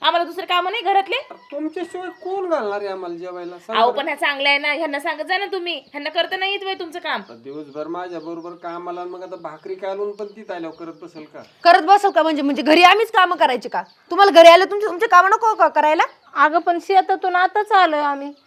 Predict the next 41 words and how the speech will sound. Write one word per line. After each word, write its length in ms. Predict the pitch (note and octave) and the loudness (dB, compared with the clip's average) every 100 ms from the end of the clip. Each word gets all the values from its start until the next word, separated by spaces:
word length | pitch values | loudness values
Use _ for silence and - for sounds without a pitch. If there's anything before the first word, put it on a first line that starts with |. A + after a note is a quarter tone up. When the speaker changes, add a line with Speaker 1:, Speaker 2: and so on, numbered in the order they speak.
| _ - | _ -10
Speaker 4:
मी 80 | F4+ G4 | -6 -2
कधी 180 | G4 | -2
करणार 400 | G4 G4 F#4+ F#4 | 4 4 4 2
सांग 280 | E4+ F#4+ F4 | 2 -2 -2
बरं 140 | E4+ D#4+ | -2 -2
तू? 180 | C4 D#4+ - _ - | -4 -14 -16 _ -10
पण 100 | D4+ | -2
मला 280 | D#4+ F4+ | 2 6
नको 260 | F4+ F4 F4 | 6 4 -4
देऊ, 180 | C#4 D#4 | -10 -12
पण 160 | D4+ | -12
तुझ्या 160 | C#4 D#4 | -10 -10
सासऱ्याला 560 | - E4 E4 E4+ E4 E4 | -4 -4 -4 -4 -4 -4
तरी 220 | E4+ D4+ | -6 -10
दे 180 | C4+ C#4 | -10 -10
ग. 80 | C#4 E4 - - | -10 -14 -18 -6
Speaker 3:
हा, 260 | G3+ G3 F#3 | -2 0 -2
सासऱ्याला 500 | A#3 G3+ G#3+ F#3+ G3 | -4 -4 -4 -4 -2
दे. 120 | G#3 | -2
तुम्ही 240 | D4 D4 | -2 -6
तुमच्या 200 | D4 E4 | 0 0
हाताने 240 | C#4+ A#3+ A#3+ | 0 -4 0
करा 220 | D4 F4 | 4 6
आणि 280 | G4 C#4 C4 | 6 4 2
द्या 140 | C4+ | 2
त्यांना. 300 | C4+ C#4 A#3+ D3 | 2 -4 -4 -6
Speaker 2:
शिळं 400 | - - A3+ B3 | -14 -12 -10 -10
पाका 340 | B3 B3+ C4 C4+ | -10 -12 -12 -12
असलं 260 | C4 B3 | -12 -16
तरी 200 | A#3+ C4+ | -16 -16
दे 120 | C#4 | -14
थोडंसं. 420 | D#4 A3+ B3+ A#3+ D#4 | -16 -16 -18 -18 -14
Speaker 1:
काय 360 | - D4+ E4 | 0 2 2
नाही, 180 | E4 A3+ A3+ | -2 -6 -4
आज 180 | D4 D#4 | -2 -2
आम्ही 160 | D#4 | -2
काही 120 | D#4 | -2
बनवलंच 460 | D4+ E4+ D#4+ D#4 D4 | 4 4 2 -4 -8
नाही. 140 | A#3 C4 | -10 -2
Speaker 3:
हा. 200 | F#3+ - _ | -2 -2 _
Speaker 1:
हा. 180 | C4 G3 | -6 -6